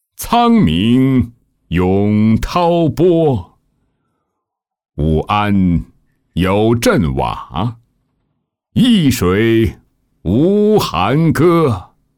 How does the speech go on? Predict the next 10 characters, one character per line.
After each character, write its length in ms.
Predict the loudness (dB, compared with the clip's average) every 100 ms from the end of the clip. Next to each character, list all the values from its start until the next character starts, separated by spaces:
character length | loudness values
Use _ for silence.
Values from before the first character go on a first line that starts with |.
| _ _ _ _ _ _ _ _ _ -20
铁 400 | -8 -4 -2 -2
骑 680 | -4 -2 -2 0 0 -2 -6 _
若 500 | -2 2 2 2 0
雪 320 | 0 0 0
山， 680 | 0 0 0 0 2 0 -2 -8 _ _ _ _ _ _ -4
引 320 | -2 2 2
流 640 | 2 2 2 2 0 -4 -10 _ _
何 840 | -8 -6 -4 -2 2 2 4 4 2
乎 380 | 0 0 0
沱。 640 | -2 -4 -8 -4 -2 -2